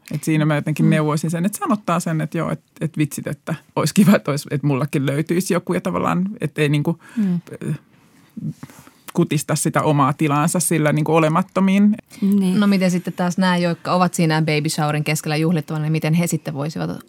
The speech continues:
Speaker 3: huomioida niin kuin vaikka sinkkuystävänsä aseman ja tilanteen ja tunteet?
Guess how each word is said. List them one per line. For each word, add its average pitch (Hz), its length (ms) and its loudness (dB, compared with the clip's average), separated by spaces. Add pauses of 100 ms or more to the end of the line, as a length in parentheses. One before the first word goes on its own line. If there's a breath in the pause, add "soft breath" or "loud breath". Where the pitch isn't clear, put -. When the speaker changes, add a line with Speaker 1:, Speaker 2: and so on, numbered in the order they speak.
(160)
Speaker 3:
huomioida 170 460 0
niin 185 180 -4
kuin 196 200 -6
vaikka 202 200 -8
sinkkuystävänsä 160 800 -4 (120)
aseman 170 400 -4
ja 175 80 -2
tilanteen 190 540 -4 (120)
ja 196 60 -8 (100)
tunteet? 185 480 -4